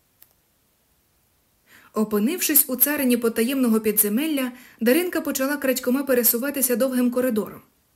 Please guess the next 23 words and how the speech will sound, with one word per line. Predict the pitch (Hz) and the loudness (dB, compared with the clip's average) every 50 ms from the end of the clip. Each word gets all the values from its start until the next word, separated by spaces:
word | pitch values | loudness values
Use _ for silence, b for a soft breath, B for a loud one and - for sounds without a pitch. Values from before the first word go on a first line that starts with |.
| _ _ _ _ _ - - - - - - - - - - - | _ _ _ _ _ -20 -20 -20 -20 -20 -20 -20 -20 -20 -10 -4
Ось | 285 320 359 349 - | 0 2 4 4 4
вона | 294 269 247 240 269 | 4 2 2 2 2
вже | 277 254 240 254 | 0 0 0 2
біля | 220 240 233 226 220 | 2 4 4 4 4
своєї | - - 233 233 302 294 311 | 2 2 2 0 0 0 0
колишньої | 302 302 262 233 220 214 208 - - 226 226 | 0 2 2 4 4 2 2 0 0 0 0
кімнати. | 220 - 285 285 254 214 - - - - - - - - - - - - - - - - - - - B B B B B B B | 0 0 0 0 0 0 -2 -4 -10 -18 -20 -20 -20 -20 -20 -20 -20 -20 -20 -20 -20 -20 -20 -20 -20 B B B B B B B
Простягнувши | - 226 233 233 - - 240 214 208 208 233 269 262 - - 226 214 | 0 2 4 4 4 2 0 0 2 2 2 2 2 0 0 0 0
руку, | 214 254 277 285 - 240 - - | 2 0 0 0 0 0 0 2
аби | 220 208 226 | 2 4 4
розчинити | 220 220 220 - - 226 226 262 254 - 220 196 | 4 4 2 0 0 0 0 0 0 0 -2 -4
двері, | 190 214 285 311 285 254 233 233 233 B B B B B B B - | -2 -4 -4 -2 0 0 0 0 -2 B B B B B B B -4
вона | 285 320 359 349 | -2 0 0 0
раптом | 339 330 330 - 294 269 247 | 0 -2 -2 0 0 2 4
зойкнула | 220 - 302 330 320 330 247 233 226 226 220 220 220 B B B B | 4 4 2 2 0 -2 0 2 2 2 2 0 -2 B B B B
та | - 277 | -2 -2
інстинктивно | 254 - 269 254 254 - 262 240 226 - 294 320 320 311 269 | 0 2 4 4 4 4 2 0 0 0 -2 -2 0 0 -2
відсахнулася. | 269 277 269 - 294 285 - 330 320 262 202 - 185 - - - - - - - - - - - - - - - - - - - B B B B B B | -2 0 0 0 -2 -2 -4 -2 -2 -2 -2 0 0 0 0 0 -4 -12 -20 -20 -20 -20 -20 -20 -20 -20 -20 -20 -20 -20 -20 -20 B B B B B B
Її | - 226 220 226 | 0 4 4 6
рука | 220 220 214 220 254 277 294 | 6 6 4 2 0 -2 -2
була | 240 240 240 254 262 | 0 2 2 2 2
волохата, | 247 226 233 214 214 208 - 294 294 285 - - 220 | 2 2 2 0 0 -2 -4 -4 -4 -4 -2 0 0
страшна, | 214 - - 202 196 - - - 285 294 269 247 | -2 0 -2 -2 -2 -2 -2 -2 -2 -2 -2 -4